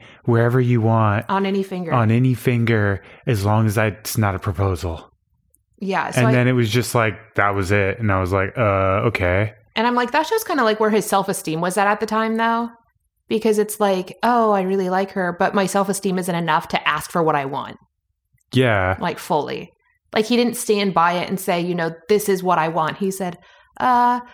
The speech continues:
Speaker 2: I guess if, to keep you, I need to make this a promise ring." Like, it was, like,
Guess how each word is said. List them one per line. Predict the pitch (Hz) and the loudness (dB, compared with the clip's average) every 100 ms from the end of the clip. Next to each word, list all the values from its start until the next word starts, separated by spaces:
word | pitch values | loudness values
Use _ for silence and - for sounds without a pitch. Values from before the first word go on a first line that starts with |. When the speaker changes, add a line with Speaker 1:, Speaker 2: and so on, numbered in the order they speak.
| _ - | _ -6
Speaker 2:
I | 226 | -2
guess | 269 277 262 262 | 2 2 2 0
if, | 226 226 - | -2 -4 -8
to | - | -6
keep | 226 254 240 | -4 -4 -4
you, | 233 226 220 | -2 2 2
I | 196 | 2
need | 202 | 0
to | 202 | 0
make | 196 202 | -2 -2
this | 190 | -4
a | |
promise | 208 233 220 208 | 0 2 0 -2
ring." | 196 196 - | -2 -2 0
Like, | 214 202 - - _ _ _ - | -2 -2 -10 -20 _ _ _ 2
it | |
was, | 226 220 | 2 2
like, | 214 - | -2 -4